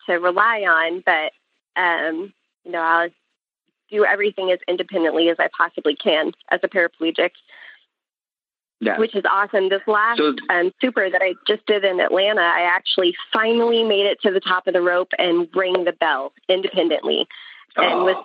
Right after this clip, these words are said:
Speaker 1: so super
Speaker 2: that
Speaker 1: proud
Speaker 2: is
Speaker 1: of
Speaker 2: awesome.
Speaker 1: myself. I couldn't raise my arms above my head for a couple of days afterwards, but <laughs> I rang the bell, and that's
Speaker 2: But
Speaker 1: all
Speaker 2: you
Speaker 1: that
Speaker 2: made it.
Speaker 1: matters. So, yeah, I did.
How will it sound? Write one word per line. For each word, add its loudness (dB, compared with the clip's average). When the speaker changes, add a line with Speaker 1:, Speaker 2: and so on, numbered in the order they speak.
Speaker 1:
so 0
super 0
Speaker 2:
that -8
Speaker 1:
proud 0
Speaker 2:
is 4
Speaker 1:
of -
Speaker 2:
awesome. 2
Speaker 1:
myself. 0
I -2
couldn't -2
raise -2
my 0
arms 2
above -4
my 2
head 0
for 2
a -2
couple -4
of -2
days 0
afterwards, 2
but 0
<laughs> -2
I 0
rang -2
the 0
bell, -2
and -2
that's 2
Speaker 2:
But 2
Speaker 1:
all 4
Speaker 2:
you 0
Speaker 1:
that 0
Speaker 2:
made 4
it. 2
Speaker 1:
matters. -2
So, 0
yeah, 0
I 0
did. -2